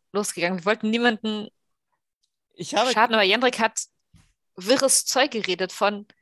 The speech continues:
Speaker 2: Er hat nicht nur wirres Zeug geredet, er war kurz davor, uns anzugreifen. Und bevor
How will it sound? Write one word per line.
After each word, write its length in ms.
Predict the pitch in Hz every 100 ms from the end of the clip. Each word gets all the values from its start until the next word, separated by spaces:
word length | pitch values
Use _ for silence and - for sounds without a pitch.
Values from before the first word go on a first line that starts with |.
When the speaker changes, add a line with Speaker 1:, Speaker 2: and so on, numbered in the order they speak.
| _ _
Speaker 2:
Er 120 | 139
hat 120 | 135 135
nicht 160 | 131
nur 120 | 143
wirres 300 | 135 131 -
Zeug 240 | - 160 175
geredet, 720 | 180 185 185 185 - - - _
er 100 | 151
war 100 | 147
kurz 240 | - 165 -
davor, 600 | 160 160 147 143 143 - _ _ _ -
uns 360 | 208 202 -
anzugreifen. 840 | - 165 - 147 127 127 123 - 156
Und 140 | 139
bevor 460 | 143 - 165 151